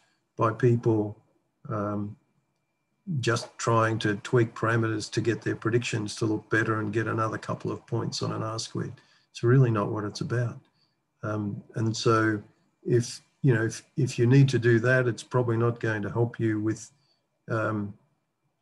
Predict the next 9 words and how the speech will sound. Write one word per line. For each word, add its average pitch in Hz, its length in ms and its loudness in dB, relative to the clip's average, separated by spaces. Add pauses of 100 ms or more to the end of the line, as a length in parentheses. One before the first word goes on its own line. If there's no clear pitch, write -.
(260)
with 110 200 2
wanting 113 280 2
to 107 160 -4
extrapolate 107 800 -2
to 110 180 -2
conditions 104 920 -4 (200)
that 107 160 -2
are, 101 60 -2
f-, - 300 -12